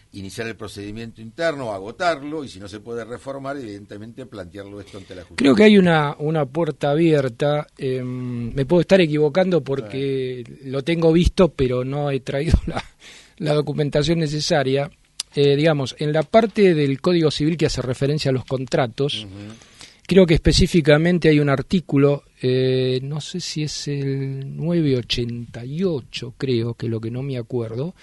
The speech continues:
Speaker 2: que hace justamente referencia a las cláusulas aduci-,
Speaker 1: Abusivas.
Speaker 2: abusivas de los
Speaker 1: Sí, que,
Speaker 2: contratos,
Speaker 1: sí,
Speaker 2: ¿no?
Speaker 1: es el,
Speaker 2: Y
Speaker 1: es
Speaker 2: es
Speaker 1: el nueve ochenta y ocho.
Speaker 2: nueve ochenta y ocho, y
Speaker 1: Ujú.
Speaker 2: establece, digamos, de
Speaker 1: Mira,
Speaker 2: alguna
Speaker 1: estoy
Speaker 2: manera
Speaker 1: hablando
Speaker 2: tres,
Speaker 1: de
Speaker 2: tres lineamientos,
Speaker 1: Sí.
Speaker 2: y,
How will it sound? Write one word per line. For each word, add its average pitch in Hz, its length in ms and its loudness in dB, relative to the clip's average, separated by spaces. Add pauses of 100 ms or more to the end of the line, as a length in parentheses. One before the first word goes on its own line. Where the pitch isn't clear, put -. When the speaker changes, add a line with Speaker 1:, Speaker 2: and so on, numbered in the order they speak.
(440)
Speaker 2:
que 170 100 2
hace 160 160 2
justamente 180 640 0
referencia 160 640 -2
a 151 40 -4
las 131 120 -4
cláusulas 156 640 -4
aduci-, 123 320 -6
Speaker 1:
Abusivas. 110 320 -6
Speaker 2:
abusivas 156 480 2
de 143 100 0
los 120 120 -2
Speaker 1:
Sí, - 20 -10
que, 101 40 -10
Speaker 2:
contratos, 117 600 -6
Speaker 1:
sí, 120 80 -6
Speaker 2:
¿no? 170 120 2
Speaker 1:
es 214 60 0
el, 113 200 -10 (280)
Speaker 2:
Y 156 80 -2
Speaker 1:
es 151 60 6
Speaker 2:
es 131 80 0
Speaker 1:
el 127 240 -6
nueve 180 160 -4
ochenta 131 340 -12
y - 40 -8
ocho. - 120 -6
Speaker 2:
nueve 196 220 8
ochenta 156 300 0
y 147 40 6
ocho, 135 180 0
y 139 120 4
Speaker 1:
Ujú. 139 80 4
Speaker 2:
establece, 180 480 8
digamos, 180 680 6
de - 260 -20
Speaker 1:
Mira, 139 100 0
Speaker 2:
alguna 170 220 2
Speaker 1:
estoy 175 80 4
Speaker 2:
manera 175 280 4
Speaker 1:
hablando 156 140 2
Speaker 2:
tres, - 480 4
Speaker 1:
de - 80 -20
Speaker 2:
tres 170 240 4
lineamientos, 156 1040 2
Speaker 1:
Sí. 117 60 -8 (720)
Speaker 2:
y, 226 360 4